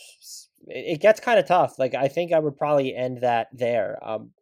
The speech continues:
there's, if, if Portland is looking for a backup big, but you have Zach Collins and Yusuf Nurkic there, even if Hassan Whiteside leaves, um,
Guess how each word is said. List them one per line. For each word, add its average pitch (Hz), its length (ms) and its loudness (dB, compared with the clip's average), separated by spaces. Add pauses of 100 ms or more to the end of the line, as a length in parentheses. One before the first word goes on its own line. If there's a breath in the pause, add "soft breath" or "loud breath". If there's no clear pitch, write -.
(120)
there's, 127 480 -2
if, 131 260 -10
if - 220 -16
Portland 208 400 -2
is 208 120 -6
looking 240 220 -8
for 226 140 -4
a 214 60 -2
backup 208 420 -2
big, 202 160 0
but 156 100 -4
you 165 80 0
have 147 100 -4
Zach 147 240 0
Collins 139 360 0
and 123 80 -8
Yusuf 131 240 -8
Nurkic 123 420 -4
there, 139 320 2 (380 soft breath)
even 143 200 -2
if 131 80 -2
Hassan 127 360 -2
Whiteside 117 420 0
leaves, 165 480 0 (540 soft breath)
um, 131 320 -10